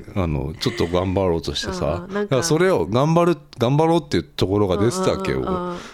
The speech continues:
Speaker 1: その、髪立ててたわけ、前。
Speaker 2: 「今日亮太に会うから」っつって。
Speaker 1: そうそう。
Speaker 2: ちょっと会社出る前にちょっと。
Speaker 1: 三十分遅れたからね。
Speaker 2: あ、それやってたんだわ、じゃあ。<laughs> それやってた。確実に。
Speaker 1: もしかしたら、あの、
Speaker 2: うん。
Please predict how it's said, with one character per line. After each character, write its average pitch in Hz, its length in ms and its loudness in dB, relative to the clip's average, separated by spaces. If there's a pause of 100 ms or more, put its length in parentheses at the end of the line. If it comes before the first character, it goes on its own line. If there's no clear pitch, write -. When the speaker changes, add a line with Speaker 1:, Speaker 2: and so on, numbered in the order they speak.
Speaker 1:
そ 90 160 -8
の、 73 240 -6 (800)
髪 87 220 -4
立 - 360 -8
て 78 60 -6
て 64 60 -4
た 57 60 -6
わ 80 120 -14
け、 - 80 -14
前。 64 140 -8
Speaker 2:
「今 185 60 -2
日 185 80 -2
亮 202 100 0
太 190 160 -6
に 175 100 -6
会 180 120 -2
う 190 40 -4
か 185 140 -6
ら」 160 80 -4
っ - 80 0
つ - 60 0
っ - 40 -6
て。 - 300 -8
Speaker 1:
そ - 160 -4
う 78 60 -2
そ - 260 -6
う。 - 60 -20 (240)
Speaker 2:
ち - 100 -12
ょ 151 40 -10
っ - 40 -10
と 156 140 -14
会 170 260 -8
社 165 560 -6
出 190 100 -2
る 180 120 -4
前 147 180 -6
に 151 100 -10
ち 165 80 -14
ょ 165 40 -8
っ - 60 -12
と。 - 280 -12 (460)
Speaker 1:
三 139 260 2
十 147 100 0
分 - 180 -4
遅 - 120 -2
れ 85 80 -4
た 71 100 -2
か 57 100 -6
ら - 60 -14
ね。 - 220 -14 (220)
Speaker 2:
あ、 180 100 -4
そ - 120 -6
れ 254 100 2
や 247 80 0
っ - 40 -8
て 269 100 -4
た 196 120 -2
ん 160 80 -8
だ 151 100 -10
わ、 147 140 -12
じ 147 80 -12
ゃ - 20 -10
あ。 - 40 -12 (520)
<laughs> - 480 -10
そ 233 100 0
れ 214 100 2
や 214 80 2
っ 214 40 -4
て 214 120 -6
た。 - 220 -6 (280)
確 170 140 -4
実 - 60 -10
に。 143 60 2
Speaker 1:
も 180 60 0
し 180 120 -2
か 156 120 0
し - 80 -6
た 95 100 0
ら、 73 100 -4
あ 90 60 -6
の、 82 260 -4
Speaker 2:
う 196 60 -2
ん。 180 160 -4